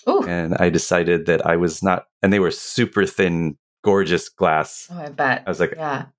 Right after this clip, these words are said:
Speaker 2: "I will break one of these the first time I try to hand wash it. I am not gonna bring this home."
Speaker 1: Yeah.
Speaker 2: That's
Speaker 1: Yeah,
Speaker 2: just a waste
Speaker 1: that's,
Speaker 2: of money.
Speaker 1: that's a little risky. <laughs> That's too
Speaker 2: Yeah.
Speaker 1: fancy,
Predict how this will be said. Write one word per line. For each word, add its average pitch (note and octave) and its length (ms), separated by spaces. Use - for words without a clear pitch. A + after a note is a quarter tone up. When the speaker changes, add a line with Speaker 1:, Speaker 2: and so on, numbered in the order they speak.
Speaker 2:
"I G2 120
will G#2 160
break F2 300
one F#2 140
of E2 100
these E2 220
the F2 80
first - 280
time E2 140
I E2 60
try F2 160
to D#2+ 120
hand D#2 200
wash D2+ 220
it. F2+ 140
I F2 80
am D#2+ 160
not D#2+ 240
gonna D#2+ 180
bring D#2 180
this D2+ 180
home." - 120
Speaker 1:
Yeah. - 280
Speaker 2:
That's D#2 180
Speaker 1:
Yeah, - 100
Speaker 2:
just - 200
a F2 60
waste E2 240
Speaker 1:
that's, E2 80
Speaker 2:
of D#2 60
money. D#2+ 220
Speaker 1:
that's - 240
a - 60
little G#3 320
risky. F3 560
<laughs> - 160
That's D#4 180
too E4+ 340
Speaker 2:
Yeah. - 80
Speaker 1:
fancy, F3+ 560